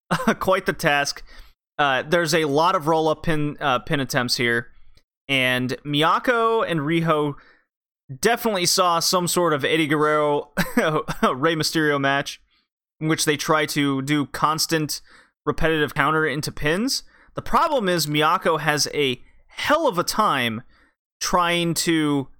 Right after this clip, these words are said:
continue the roll, and she ends up kind of just falling and stumbling half the time. This is when then she w-, makes it up by doing her poses, cutting, like, kind of short little quip promos to the crowd.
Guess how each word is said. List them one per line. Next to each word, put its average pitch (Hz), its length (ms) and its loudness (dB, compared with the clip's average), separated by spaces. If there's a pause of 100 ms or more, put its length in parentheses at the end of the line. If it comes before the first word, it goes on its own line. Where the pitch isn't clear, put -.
(100)
continue 202 600 0
the 160 140 0
roll, 160 420 2
and 160 220 -2
she 180 160 0
ends 175 120 0
up 175 140 -2
kind 170 180 0
of 147 80 -2
just 139 220 -4
falling 180 540 -2
and 139 120 -2
stumbling 123 500 0
half 117 200 -2
the 110 80 -14
time. 107 420 -4 (1160)
This 214 160 2
is 196 120 0
when 185 240 2
then 180 280 0
she 170 180 -2
w-, 143 420 -6
makes 156 360 0
it 185 80 2
up 151 280 0
by 131 520 0 (400)
doing 127 200 -4
her 196 140 0
poses, 156 760 0 (1000)
cutting, 170 380 -2
like, 160 220 0
kind 160 200 -2
of 147 100 -2
short - 400 0
little 170 240 0
quip - 360 -2
promos 175 600 2
to 180 80 -2
the - 60 0
crowd. 151 640 0